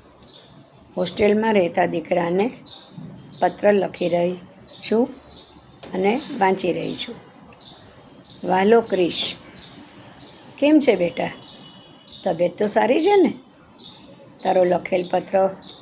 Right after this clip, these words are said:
વાંચી ખૂબ જ આનંદ થયો કે તું હજી આપણી માતૃભાષા ભૂલ્યો નથી. બાકી આજે તો મોબાઈલના જમાનામાં કોણ પત્ર લખવાની મગજમારી કરે?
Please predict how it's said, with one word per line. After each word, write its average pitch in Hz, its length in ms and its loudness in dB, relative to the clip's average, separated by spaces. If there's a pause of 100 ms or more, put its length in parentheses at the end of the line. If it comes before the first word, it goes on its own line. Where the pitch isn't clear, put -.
(240)
વાંચી 226 460 2 (760)
ખૂબ 285 200 4
જ 320 100 4
આનંદ 175 400 2
થયો 160 380 -2 (1160)
કે 233 100 8
તું 226 260 6
હજી 208 260 2
આપણી 233 240 4
માતૃભાષા 214 680 4
ભૂલ્યો 175 420 2
નથી. - 440 0 (1120)
બાકી 220 340 2
આજે 190 320 2
તો 226 380 6 (720)
મોબાઈલના 180 520 2
જમાનામાં 247 720 4 (460)
કોણ 370 260 2
પત્ર 208 280 2
લખવાની 220 400 2
મગજમારી 240 600 2
કરે? 254 340 2